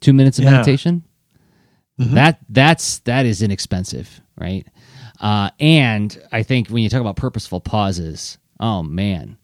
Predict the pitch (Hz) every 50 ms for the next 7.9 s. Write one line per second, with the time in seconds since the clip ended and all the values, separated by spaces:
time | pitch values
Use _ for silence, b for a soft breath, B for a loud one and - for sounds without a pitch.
0 | _ _ - 110 107 104 101 98 95 98 95 90 - 107 95 - - 92 85 -
1 | - - 98 92 90 - 110 98 - - 82 80 - 92 90 - - - 104 92
2 | 92 90 - - 95 87 85 82 - - 101 104 101 - - - 95 87 - -
3 | _ - - 107 - - _ _ - 127 120 151 143 147 117 127 127 120 92 95
4 | 90 90 101 - _ _ _ _ _ _ _ _ _ _ _ _ _ _ _ -
5 | 107 131 156 151 123 135 113 120 110 117 117 110 - - 113 117 113 101 101 104
6 | 110 107 101 98 95 - 104 98 113 113 104 - 110 101 - - 117 104 92 82
7 | - - 113 131 143 107 - - - 76 67 65 - - - - -